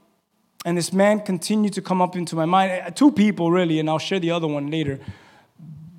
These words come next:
But I s-, but it started with thinking about one gentleman in the Bible. Throughout the whole week, I just, and even a little bit of last week as well,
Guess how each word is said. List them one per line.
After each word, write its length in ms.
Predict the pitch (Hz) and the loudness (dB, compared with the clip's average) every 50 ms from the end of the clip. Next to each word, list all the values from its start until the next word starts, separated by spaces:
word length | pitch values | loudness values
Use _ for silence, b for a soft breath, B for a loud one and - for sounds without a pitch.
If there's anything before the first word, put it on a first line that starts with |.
| 151 - _ _ | -20 -20 _ _
But 160 | - 185 180 180 | 0 0 2 2
I 40 | |
s-, 240 | 165 - - - - | 0 -2 -4 -6 -6
but 140 | 180 165 175 | -4 -4 -4
it 80 | 165 - | -4 -4
started 540 | - - - - 240 247 254 247 214 196 | -6 -6 -2 4 6 8 8 8 6 2
with 160 | 180 180 170 - | 0 -2 -4 -4
thinking 240 | - 202 185 208 | -4 -6 -4 -2
about 220 | 190 175 175 175 165 | 0 2 2 2 0
one 340 | 165 170 185 208 214 202 170 | 0 0 2 2 2 2 2
gentleman 400 | 160 180 180 170 156 147 139 139 | 2 2 2 2 2 0 -2 -4
in 60 | 139 | -4
the 80 | 139 | -4
Bible. 360 | 135 147 143 143 135 131 127 - _ _ _ _ _ _ _ _ _ _ _ _ _ _ - - - | -4 -4 -4 -4 -6 -8 -12 -16 _ _ _ _ _ _ _ _ _ _ _ _ _ _ -20 -8 2
Throughout 240 | 180 180 175 165 170 | 4 6 6 6 4
the 100 | 175 160 | 0 0
whole 280 | - 208 247 240 240 | 4 6 8 8 8
week, 240 | 233 220 202 196 - | 6 4 2 2 0
I 80 | 175 170 | -2 -2
just, 340 | 165 185 170 - - - B B B B B | -2 -4 -6 -6 -8 -14 B B B B B
and 140 | 180 175 196 | -2 0 0
even 320 | 214 233 240 220 202 - | 0 0 0 -2 -2 -4
a 60 | - | -2
little 160 | 180 196 208 | 0 2 2
bit 120 | 202 214 190 | 2 2 2
of 80 | 160 | 2
last 320 | 170 185 190 196 - - - | 2 2 4 4 2 0 -2
week 180 | 165 151 - | -6 -4 -4
as 140 | 156 143 135 | -4 -2 0
well, 420 | 160 170 160 143 127 - B B | 2 2 4 2 2 -2 B B